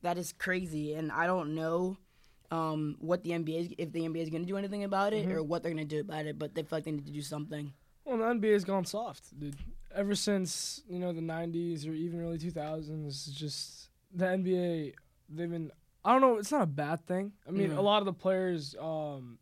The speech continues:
Speaker 2: in this league right now, uh, they were raised back when the N B A was hard. So they learned how to play hard defense and, uh, how to not,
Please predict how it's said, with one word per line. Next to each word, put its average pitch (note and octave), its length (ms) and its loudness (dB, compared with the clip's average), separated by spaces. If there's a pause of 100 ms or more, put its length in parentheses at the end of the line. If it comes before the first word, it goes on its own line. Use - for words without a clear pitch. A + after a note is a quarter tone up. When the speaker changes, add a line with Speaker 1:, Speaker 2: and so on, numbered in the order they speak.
Speaker 2:
in F#3 100 -4
this F3+ 220 -2
league F#3 180 2
right E3+ 220 0
now, D#3+ 500 -4
uh, B2+ 280 -10
they D#3 100 -2
were G#3 160 2
raised F#3+ 560 2
back C#3+ 240 -6
when D3+ 120 -8
the C3+ 40 -8
N C3 200 -10
B A#2+ 120 -12
A A#2+ 40 -14
was A2+ 140 -16
hard. - 280 -16
So - 180 -12 (240)
they C#3+ 240 -6
learned C#3 300 -8
how C3+ 60 -8
to C3+ 60 -12
play C#3 140 -12
hard B2 300 -12
defense A#2 680 -16
and, G#2+ 160 -18
uh, B1 260 -18 (580)
how C#3 140 -2
to C#3 100 -2
not, C#3+ 320 -6